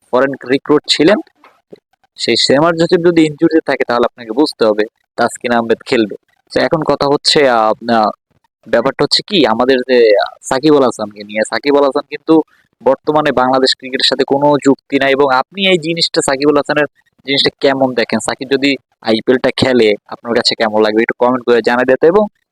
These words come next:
সাকিবের যে বর্তমান কর্মকাণ্ড, সাকিবের প্রোফাইলে গিয়ে দেখতে পারবেন সেই জিনিসটা আপনার কাছে কেমন লাগছে। এবং এটা আমি মনে করি যে ঠিক আছে, এখন যেহেতু তিনি ইনভলভ না, দে-, দ-, বিসিবির সাথে, so এমনটাই হতেই পারতো। So সাকিবকে নিয়ে আমার কোনো প্রশ্ন নাই।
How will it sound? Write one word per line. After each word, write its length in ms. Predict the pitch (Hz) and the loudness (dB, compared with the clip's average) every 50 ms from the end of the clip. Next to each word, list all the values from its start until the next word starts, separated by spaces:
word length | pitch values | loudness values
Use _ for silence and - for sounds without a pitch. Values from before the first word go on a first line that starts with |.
| _ _ _ | _ _ _
সাকিবের 340 | - 135 139 - 190 196 202 | -6 -6 -2 2 2 2 4
যে 100 | 196 208 | 4 2
বর্তমান 400 | 147 139 135 131 - 160 160 170 | 2 2 2 2 0 0 -2 -2
কর্মকাণ্ড, 560 | 156 - 135 131 131 135 135 131 131 123 113 | 0 0 0 0 0 0 -2 -4 -4 -4 -4
সাকিবের 320 | 117 - 120 113 131 135 131 | -6 -6 -6 -4 -2 -4 -2
প্রোফাইলে 360 | - 139 131 156 165 160 160 | 0 0 0 2 2 2 2
গিয়ে 160 | 147 156 151 | 2 2 2
দেখতে 280 | 139 139 - _ - 131 | 2 0 0 _ 2 2
পারবেন 280 | 131 127 127 143 165 180 - _ _ _ _ _ _ | 2 4 4 2 0 0 -6 _ _ _ _ _ _
সেই 220 | - - - 160 170 | -4 0 2 2 4
জিনিসটা 320 | 165 185 175 156 - - | 4 2 2 2 0 -2
আপনার 200 | 127 - - 120 | -4 -2 -2 -2
কাছে 180 | 110 110 - - - | -2 -2 -4 -4 -4
কেমন 260 | 120 117 117 117 117 | -2 -2 0 0 0
লাগছে। 240 | 117 - - - 147 | 0 -2 -2 -2 0
এবং 140 | 147 160 160 - | 0 0 -2 -2
এটা 220 | 143 156 170 - 151 | -4 -2 -2 0 -2
আমি 140 | 135 131 160 | -2 -2 -2
মনে 200 | 185 208 208 202 | -2 0 0 2
করি 160 | 190 185 175 160 | 2 2 2 2
যে 80 | 147 - | 0 0
ঠিক 160 | - 156 147 147 | 0 0 2 2
আছে, 200 | 127 - - 110 | 0 0 0 -2
এখন 240 | 107 - 120 123 | -2 -2 -6 -8
যেহেতু 260 | 117 117 120 123 135 127 | -4 -2 -2 0 -2 -2
তিনি 220 | - 135 131 127 123 - _ _ _ | -2 -2 -4 -4 -6 -8 _ _ _
ইনভলভ 380 | 131 135 143 135 143 135 127 113 | -4 -2 0 2 2 2 2 0
না, 80 | 113 110 | -2 -4
দে-, 340 | 104 - 120 113 110 107 104 104 - | -2 0 2 4 4 4 2 0 0
দ-, 240 | 110 101 78 - - - _ - | 2 2 2 0 -2 -6 _ -12
বিসিবির 400 | 117 113 - 123 123 117 107 - | -8 -4 -4 -2 -2 0 0 0
সাথে, 180 | - 110 - 110 | -2 -2 -4 -4
so 220 | 104 - 156 160 156 - _ _ _ _ _ _ - | -2 0 2 0 0 -2 _ _ _ _ _ _ -6
এমনটাই 360 | 117 123 139 143 131 143 135 - | -4 -2 -2 0 0 0 0 0
হতেই 320 | 131 131 - 151 143 131 113 | 0 0 2 2 0 2 2
পারতো। 280 | 123 110 - _ - 104 | 0 -2 -2 _ -4 -4
So 200 | 104 - - - - - | -4 -4 -8 -10 -6 -4
সাকিবকে 420 | 165 165 160 185 175 - - 180 | -2 0 0 0 0 0 -2 -2
নিয়ে 160 | 170 170 165 | 0 2 2
আমার 160 | 156 156 156 | 2 2 0
কোনো 160 | 143 - 147 151 | -2 -4 -6 -6
প্রশ্ন 320 | - 147 135 - - 143 | -4 -4 -4 -4 -6 -4
নাই। 160 | 139 151 160 | -4 -4 -4